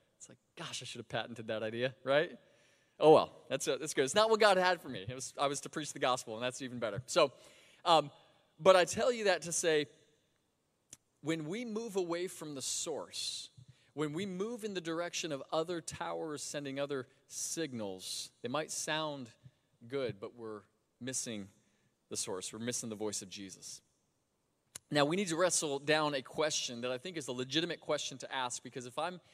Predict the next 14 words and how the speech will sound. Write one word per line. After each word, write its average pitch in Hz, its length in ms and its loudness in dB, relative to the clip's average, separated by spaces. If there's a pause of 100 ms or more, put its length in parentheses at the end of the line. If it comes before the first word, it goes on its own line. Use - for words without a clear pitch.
(260)
encouraging 156 800 0
you 135 140 0
to 156 140 -4
recognize 147 600 -2
the 135 80 -6
voice 135 260 -2
of 127 100 -6
Jesus, 123 420 -2
we 151 100 2
need 165 100 0
to 160 140 2
ask 160 300 2
the 127 100 0
question, 131 560 0